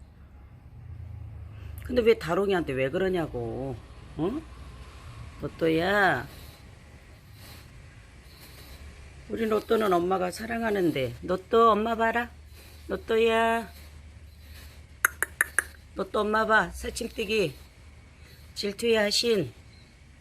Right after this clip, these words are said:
로또, 엄마 얘기 들어봐라. 엄마 없을 때 너, 다롱이한테 그러지 마. 알았지? 다롱이 잘 데리고 있어. 다롱이는 동생이야, 동생.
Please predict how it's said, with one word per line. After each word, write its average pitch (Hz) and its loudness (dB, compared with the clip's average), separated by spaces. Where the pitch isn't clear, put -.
로또, 180 6
엄마 202 6
얘기 185 2
들어봐라. 160 0
엄마 196 8
없을 190 0
때 196 2
너, 170 -4
다롱이한테 196 2
그러지 190 0
마. 214 6
알았지? 180 2
다롱이 165 2
잘 - -6
데리고 165 0
있어. 151 0
다롱이는 196 0
동생이야, 160 2
동생. 135 0